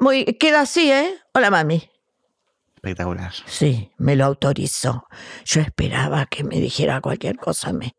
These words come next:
Speaker 1: yo agradecía eso, era muy estricto y sabía lo que quería. Así se aprende, ¿no? Nunca lo tomé como personal. Siempre lo tomé como una dirección a la actriz, no a la persona. Era maravilloso.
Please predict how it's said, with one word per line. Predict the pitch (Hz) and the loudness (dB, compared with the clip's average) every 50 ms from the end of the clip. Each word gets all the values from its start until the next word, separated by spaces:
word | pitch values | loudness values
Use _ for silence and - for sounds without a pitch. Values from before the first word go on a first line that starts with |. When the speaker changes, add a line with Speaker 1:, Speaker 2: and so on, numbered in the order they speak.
| _ - | _ -8
Speaker 1:
yo | - - 262 269 | -2 0 2 2
agradecía | 254 240 185 165 165 160 - 190 175 135 110 | 4 4 4 4 4 2 4 4 4 4 4
eso, | 127 143 - - - | 2 -2 -2 -2 0
era | - - 113 139 | 0 2 2 2
muy | 147 156 160 170 170 | 4 4 4 4 4
estricto | 160 151 - - 170 185 185 190 - - 190 185 170 | 2 2 2 0 -2 0 -2 -2 0 2 4 4 4
y | 147 170 | 2 0
sabía | 160 - 165 160 190 196 190 170 | 0 0 2 4 4 4 4 4
lo | 160 139 | 4 2
que | - - - | 2 0 -2
quería. | - - - - - 67 - - - - 180 | -2 -2 -2 0 0 0 2 2 2 4 2
Así | 190 208 - - 320 254 | 2 2 0 -2 0 2
se | - 254 | 2 2
aprende, | 202 196 - - 240 208 180 165 160 156 151 151 | 2 2 2 2 2 2 2 2 2 2 2 4
¿no? | 156 160 180 196 - - - - - - - - - | 4 4 2 2 0 -4 -10 -14 -14 -14 -14 -6 0
Nunca | - 185 208 220 208 214 202 | 2 4 4 4 4 4 4
lo | 185 170 | 4 4
tomé | - 170 165 170 180 | 4 4 4 4 4
como | 185 190 180 165 151 - | 4 4 4 2 2 2
personal. | 151 139 147 147 - 139 151 170 170 160 131 - 139 - _ _ _ - | 2 0 0 2 2 2 4 4 4 2 2 0 -4 -10 _ _ _ -14
Siempre | - - - - 175 175 180 180 | -8 -2 0 2 4 6 6 6
lo | 180 175 170 | 6 4 4
tomé | - 151 151 156 160 165 160 | 4 2 4 4 2 2 2
como | - 170 160 160 151 147 147 147 143 143 135 - - | 2 2 4 4 4 4 4 4 4 4 2 2 2
una | 175 170 156 165 160 143 | 2 2 2 2 2 2
dirección | 147 151 143 131 - - - 185 175 180 180 | 2 2 2 0 0 0 2 4 4 4 4
a | 160 151 | 4 4
la | 139 139 | 4 2
actriz, | 139 - - - 190 170 143 127 - - - - _ - | 0 0 0 2 2 4 2 0 -2 -6 -12 -10 _ 0
no | 147 147 156 151 147 151 151 147 143 | 2 4 6 6 6 6 6 6 6
a | 135 127 | 6 4
la | 127 131 131 | 4 2 0
persona. | - - 127 131 - - 123 117 - - 120 117 120 117 117 _ _ _ _ _ _ _ - - | 0 0 -2 -2 -2 -2 -2 -2 -2 -2 -2 -2 -2 -4 -6 _ _ _ _ _ _ _ -2 0
Era | 226 214 170 | 2 2 4
maravilloso. | 139 131 123 127 110 - 135 - - | 2 2 2 2 0 0 -2 -2 -4